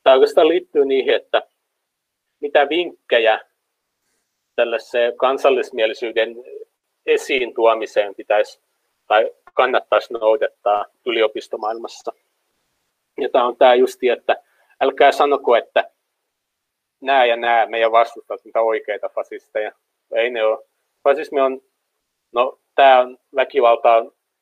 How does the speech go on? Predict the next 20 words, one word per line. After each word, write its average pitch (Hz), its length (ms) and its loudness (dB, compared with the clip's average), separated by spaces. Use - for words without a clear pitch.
val-, 147 540 -2
valmista 139 440 2
kansallismielisyyttä, - 1200 -8
niin 123 140 -16
kuin 117 80 -10
joku 127 120 -8
tutkija 131 460 -4
sanoi, 113 260 -6
mutta 113 160 -16
sanoi 120 260 -4
sen 131 160 2
sinänsä, 143 540 0
niin 120 200 -4
kuin 135 340 -6
on 135 140 -10
to-, 139 380 2
osittain, 135 520 2
osittain 139 500 0
tottakin, 117 540 2
että - 280 0